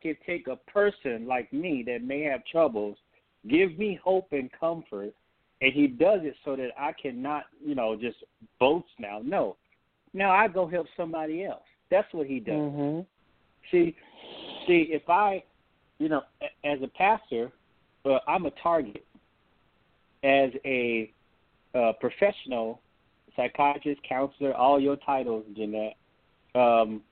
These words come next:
Speaker 1: you help people, and you're a target. And so if the enemy can,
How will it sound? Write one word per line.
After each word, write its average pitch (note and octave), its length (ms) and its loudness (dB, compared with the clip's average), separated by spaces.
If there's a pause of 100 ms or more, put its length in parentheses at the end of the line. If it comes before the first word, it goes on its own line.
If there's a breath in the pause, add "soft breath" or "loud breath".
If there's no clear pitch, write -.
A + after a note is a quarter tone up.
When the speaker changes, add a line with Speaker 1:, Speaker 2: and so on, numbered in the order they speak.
(280)
Speaker 1:
you F3 240 4
help - 320 -2
people, - 400 -10 (720)
and B2+ 240 2
you're G3 180 6
a - 40 -2
target. G2+ 460 -4 (1040)
And C3+ 220 -2
so C3+ 160 4
if C3+ 180 -2
the B2+ 180 -2
enemy F#3 460 -2
can, C#3 140 -4